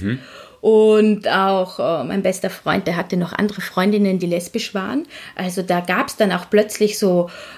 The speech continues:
Speaker 2: ähm, für mich den Kontakt zu, zu, zu anderen Lesben.
Speaker 1: Mhm.
Speaker 2: Und dann hat sich das für mich noch mal irgendwie noch mehr verknotet. In dem Sinne, jetzt bin ich ja, jetzt hab ich's da rausgeschafft aus dem Dorf, auch wenn das jetzt ganz hart klingt,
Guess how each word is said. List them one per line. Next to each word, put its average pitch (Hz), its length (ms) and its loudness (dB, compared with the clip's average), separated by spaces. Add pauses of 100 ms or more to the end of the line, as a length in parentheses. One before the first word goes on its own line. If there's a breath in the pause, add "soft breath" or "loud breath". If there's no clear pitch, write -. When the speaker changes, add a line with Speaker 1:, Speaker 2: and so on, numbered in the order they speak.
(140)
Speaker 2:
ähm, 170 920 0
für - 140 -2
mich 202 160 2
den 180 140 0
Kontakt 185 500 -6
zu, 170 280 -4
zu, - 300 -8
zu - 240 -8 (140)
anderen 220 400 0
Lesben. 233 580 -2 (180 loud breath)
Speaker 1:
Mhm. 110 280 -2 (840 loud breath)
Speaker 2:
Und 208 220 2
dann 202 160 0
hat 262 160 -4
sich - 200 -6
das 254 260 0
für 254 160 2
mich 285 240 2
noch 233 300 0
mal 214 280 2
irgendwie 226 680 0
noch 226 240 -2
mehr 214 160 4
verknotet. 226 680 0
In 175 120 -4
dem 208 180 2
Sinne, 226 260 -2
jetzt - 460 -10
bin 330 140 2 (160)
ich - 300 -2
ja, 160 220 2
jetzt - 300 -6
hab 294 220 2
ich's 392 160 0
da 247 100 0
rausgeschafft 240 720 -2
aus 220 160 -6
dem 180 200 -8
Dorf, 302 460 -4
auch - 160 -16
wenn 180 100 -8
das 175 140 -10
jetzt - 160 -14
ganz - 240 -14
hart - 260 -10
klingt, 349 300 0